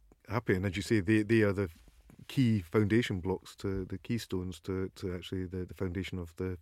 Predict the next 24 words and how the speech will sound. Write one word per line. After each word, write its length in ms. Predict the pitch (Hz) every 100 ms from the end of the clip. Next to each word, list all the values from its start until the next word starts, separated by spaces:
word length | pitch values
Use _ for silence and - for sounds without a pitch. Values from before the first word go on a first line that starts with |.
| _
the 80 | -
establishment. 600 | 95 - 104 131 - 90 - - - - - - _
And 200 | 127 147 131
op-, 180 | 117 110
offering, 540 | 113 - 110 104 104 - 127
offering, 600 | 120 - 107 101 95 95
you 40 |
know, 60 | 104
diversity 540 | 90 98 92 98 -
and 100 | 95
inclusion, 480 | 87 82 117 104 101
I 60 | 92
think, 260 | 104 92
is 140 | 92 90
really 300 | 101 98 80 -
important 460 | 90 80 101 95
as 100 | 87
well. 160 | 113 117 - - - - - - -
Great. 240 | - 254 262
Well, 120 | 240
t-, 180 | - -
just 240 | 359 -
to 60 | 403
conclude, 600 | 403 330 - 170 180 -